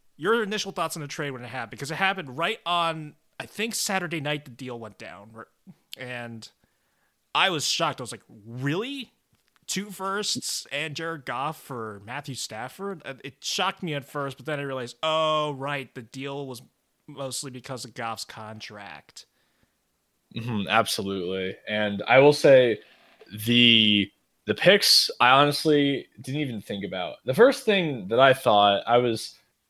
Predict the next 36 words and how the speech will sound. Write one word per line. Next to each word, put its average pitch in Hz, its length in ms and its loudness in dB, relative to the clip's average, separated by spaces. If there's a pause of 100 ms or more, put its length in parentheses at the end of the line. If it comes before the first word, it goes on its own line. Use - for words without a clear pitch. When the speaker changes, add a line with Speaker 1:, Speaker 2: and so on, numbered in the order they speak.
(140)
Speaker 2:
you 113 80 -4
know, 110 300 6 (380)
Jer-, 147 280 6
Jared 160 260 6
Goff, 139 480 6
uh, 101 640 0 (960)
grew 143 240 8
a - 20 6
little, 143 520 10 (260)
grew 139 140 2
a - 20 6
little 147 200 6
thin 101 760 0
with 113 120 -10
everyone, 98 440 -2
I 95 120 -2
think, 90 500 -6 (220)
but 98 320 2 (480)
I, 147 140 6
I 147 220 6
liked 120 380 6
him, 90 400 -6
and 104 100 0
I, 113 100 6
I 110 180 4
like 104 300 2 (260)
him 101 600 -6
as, 98 380 -6
like, 98 140 -2
what 104 160 -2
he 117 80 -8
shows 101 420 -2
as 101 80 -8
a 92 60 -8
person. 95 600 -4
So 95 340 -4